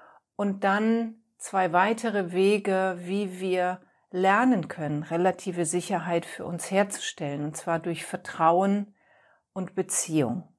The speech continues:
Wir haben also diese vier Wege in dieser Folge jetzt. Es gibt wie immer noch viel, viel mehr, doch ja, f-, um diese Folge nicht zu überfrachten,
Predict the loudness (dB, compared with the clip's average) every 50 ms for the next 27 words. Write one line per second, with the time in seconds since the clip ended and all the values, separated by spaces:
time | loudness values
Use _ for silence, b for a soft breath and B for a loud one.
0 | _ _ _ _ _ _ B B B B B B B B 0 4 4 6 6 6
1 | 4 4 2 2 2 0 2 0 0 2 2 0 0 -2 0 2 2 2 2 2
2 | 2 2 2 2 4 6 6 6 6 4 0 -4 -4 -6 -6 -4 -6 -6 -6 -4
3 | -2 0 0 0 0 0 2 2 2 2 2 0 -2 -6 -6 -6 -8 -10 -10 _
4 | _ _ _ -20 _ _ _ _ _ -6 -4 -2 0 0 2 2 2 2 0 -2
5 | -6 -8 -8 -8 -8 -6 0 2 4 4 4 4 2 0 0 2 2 2 4 4
6 | 4 4 4 4 4 4 2 2 2 4 4 2 2 0 -6 -16 -20 b b b
7 | b b b b b b b b b _ -8 -8 -8 -8 -10 -12 -14 -14 -12 -10
8 | -6 -2 -2 -2 -2 -2 -2 -2 -2 -2 -2 -4 -4 2 4 6 6 6 2 0
9 | -2 -2 -4 -6 -8 -4 -2 0 2 2 2 2 0 2 2 2 2 2 -4 -6
10 | -8 -8 -8